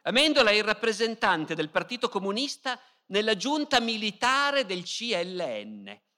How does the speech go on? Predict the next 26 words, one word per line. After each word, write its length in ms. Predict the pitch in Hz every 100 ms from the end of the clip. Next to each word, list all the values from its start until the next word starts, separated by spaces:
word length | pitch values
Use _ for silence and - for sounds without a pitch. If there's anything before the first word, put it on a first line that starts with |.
| _ _ _ _
La 120 | 165
giunta 380 | 165 302 330 294
militare 600 | 240 220 208 220 196 170
del 160 | 160 160
Comitato 460 | 180 175 180 208 196
di 100 | 165
Liberazione 500 | 160 156 151 190 165
Nazionale 760 | 143 - 151 170 233 254 233
è 240 | 208 196
l'organismo 840 | 170 175 175 202 285 285 277 294 - _ _ _ _ -
che 160 | 202
dirige 440 | 196 226 269 226 202
la 100 | 190
resistenza 640 | 185 185 - 214 220 185
in 140 | 170
tutta 240 | 233 226 165
Italia 640 | 151 131 135 147 190 254 _ _ _ _ _
e 140 | - 220
in 140 | 247
cui 180 | 285 285
sono 240 | 269 247
rappresentati 1000 | 202 196 208 190 196 190 247 269 254 220
i 40 | 214
sei 420 | - 233 262 269
partiti 500 | 240 226 - 180 208
antifascisti, 1040 | 202 214 - 196 - 120 117 - 139 127